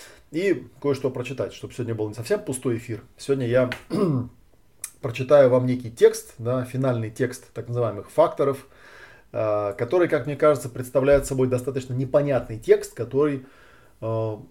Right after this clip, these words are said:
удивительным образом становится кристально понятным после того, как люди делают упражнения по соло-практике один.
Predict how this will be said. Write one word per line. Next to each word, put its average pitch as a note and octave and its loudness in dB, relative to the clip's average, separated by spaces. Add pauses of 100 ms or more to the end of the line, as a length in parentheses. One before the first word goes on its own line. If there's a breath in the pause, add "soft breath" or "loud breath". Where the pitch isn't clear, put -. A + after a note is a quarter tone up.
(120)
удивительным C3 -2
образом D3+ -2
становится B2 -8
кристально B2 -4
понятным A#2+ -4
после - -10
того, A#2+ -4
как A2+ -10
люди A2+ -6
делают G#2+ -6
упражнения G#2+ -6
по G2+ -12
соло-практике G#2 -8
один. G2+ -6